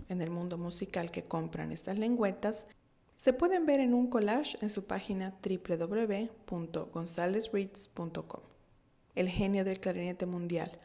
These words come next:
Milan Rerica, Estuvo en Mendoza en junio de este año en la fábrica de los González.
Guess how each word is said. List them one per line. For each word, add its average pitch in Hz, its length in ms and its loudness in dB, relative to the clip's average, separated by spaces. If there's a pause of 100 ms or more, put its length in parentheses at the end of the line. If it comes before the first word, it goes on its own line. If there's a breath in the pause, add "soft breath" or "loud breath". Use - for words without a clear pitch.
(300 loud breath)
Milan 170 560 2 (120)
Rerica, 185 680 2 (540 loud breath)
Estuvo 311 380 4
en 320 80 4
Mendoza 220 640 0
en 208 180 -2
junio 247 320 4
de 190 100 0
este - 240 0
año 175 380 -4 (100)
en 202 120 0
la 196 100 0
fábrica 190 420 2
de 190 80 0
los 190 160 -2
González. 214 640 -4